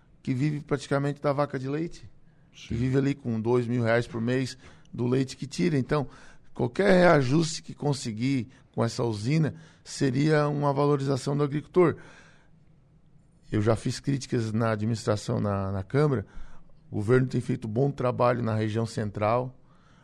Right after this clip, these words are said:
Speaker 1: mas o interior não é prioridade, não é prioridade desse governo. Essa é a verdade. Pode mudar de hoje pra amanhã, daqui pra frente. A agricultura tá abandonada, o William pode descrever o que eu tô falando. O pessoal do interior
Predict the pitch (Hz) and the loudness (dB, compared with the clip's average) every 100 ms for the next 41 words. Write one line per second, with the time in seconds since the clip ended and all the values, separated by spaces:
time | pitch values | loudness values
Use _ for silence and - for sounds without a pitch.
0 | - 101 117 151 151 143 127 135 151 160 | -2 0 2 0 0 0 2 2 2 0
1 | 156 160 156 151 165 160 160 180 151 135 | 2 2 2 0 0 2 0 0 -2 -2
2 | 156 - 139 123 107 - 113 101 101 95 | -4 -2 0 2 0 -6 -6 -4 -2 -2
3 | 110 - 147 143 143 160 156 - - - | -6 -4 -4 0 0 0 -2 -8 -20 -14
4 | - 160 170 190 175 170 175 165 185 175 | 2 6 6 4 6 6 6 6 4 4
5 | 196 202 208 165 117 - - 110 - 147 | -2 0 -2 -6 -10 -16 -6 -6 -2 -2
6 | 143 160 113 - - - - - _ _ | 2 2 2 -4 -18 -20 -20 -20 _ _
7 | _ - - 113 123 127 127 135 135 131 | _ -14 -4 -2 0 -2 -4 0 2 4
8 | 117 110 123 113 117 143 143 135 135 - | 2 4 2 0 0 0 0 -2 -2 0
9 | 120 117 117 117 104 - 131 113 120 127 | 0 2 -2 -6 -8 -8 -4 0 0 -2
10 | 117 110 110 104 120 143 - - - - | -4 -4 0 0 -2 -6 -12 -20 -20 -20
11 | - _ - 110 - 120 120 120 127 120 | -20 _ -4 -4 2 2 2 0 0 4
12 | 123 104 | 4 2